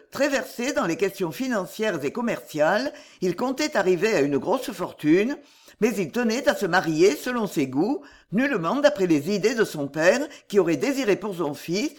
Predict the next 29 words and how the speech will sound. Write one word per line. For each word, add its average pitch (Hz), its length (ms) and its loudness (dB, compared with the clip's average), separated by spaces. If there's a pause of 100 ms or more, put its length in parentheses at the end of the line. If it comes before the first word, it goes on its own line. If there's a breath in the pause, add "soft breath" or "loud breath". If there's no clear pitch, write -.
(120)
une 170 140 -2
union 180 500 0
presque - 320 -2
brillante. 135 680 -2 (1080 soft breath)
Par 294 160 4
ce 269 100 -2
temps 220 320 2
de 254 120 0
démocratie 220 720 0
enragée 165 480 2
et 147 80 6
si 262 200 -6
funeste, 180 680 -4 (240 loud breath)
Fabien 247 480 -2
appréciait 226 540 -2
le 190 80 -2
nivellement 190 520 -2
des 165 200 -2
classes, 180 480 0 (260 loud breath)
ou 254 140 -4
plutôt 202 420 2
se 240 140 -6
flattait 185 480 2
que, 220 340 2 (240 loud breath)
dans 190 80 2
la 190 100 2
plupart 254 400 0
des 156 140 -2
cas, 165 400 0